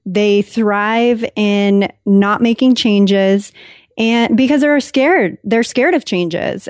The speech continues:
And I, I'm scared of changes too. And this is a huge step outside my comfort zone. But I know that in order to live life and feel fulfilled and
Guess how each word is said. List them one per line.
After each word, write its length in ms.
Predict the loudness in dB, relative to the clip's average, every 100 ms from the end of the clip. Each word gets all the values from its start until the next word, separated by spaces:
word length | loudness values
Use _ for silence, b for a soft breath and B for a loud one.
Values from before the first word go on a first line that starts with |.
| -4
And 320 | 0 0 0 -4
I, 140 | -6 -6 _ -4
I'm 140 | -2
scared 200 | 0 0
of 100 | 0
changes 380 | 0 0 2 0
too. 440 | 0 2 2 2 0 -2
And 340 | -2 0 0
this 200 | 0 0
is 120 | 0
a 120 | 0
huge 480 | -2 -2 2 2 2
step 240 | -2 -2 -2
outside 340 | -4 -2 -2
my 140 | -2
comfort 320 | -2 -2 -2 -2
zone. 340 | 0 0 0 B B B B -4
But 100 | 0
I 140 | 2
know 400 | 2 4 2 2
that 360 | 2 0 0 -2
in 140 | -2
order 300 | 0 0 0
to 160 | 0 2
live 240 | 2 2
life 340 | 0 0 0
and 180 | -2 -4
feel 180 | -2 -2
fulfilled 600 | 0 -4 0 0 2 0
and 320 | -2 0 0